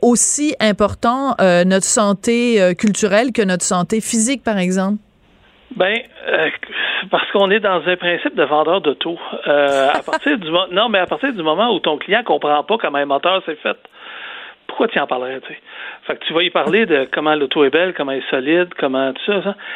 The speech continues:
Speaker 2: mais tu vas pas y parler de son moteur. Pourquoi ? Parce que le client, de toute façon, il comprend rien de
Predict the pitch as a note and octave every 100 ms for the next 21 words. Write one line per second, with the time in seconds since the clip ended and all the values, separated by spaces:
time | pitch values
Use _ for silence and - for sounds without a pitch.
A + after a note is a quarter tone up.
0 | - - - G3 B3 G3 D#3 G#3+ F3+ D3+
1 | C#3+ F3+ F3 E3 C3 - - _ - -
2 | A3 - D#3 - B3 F#3 D#3 F#3+ F3 D#3+
3 | C#3 C#3+ F3+ D3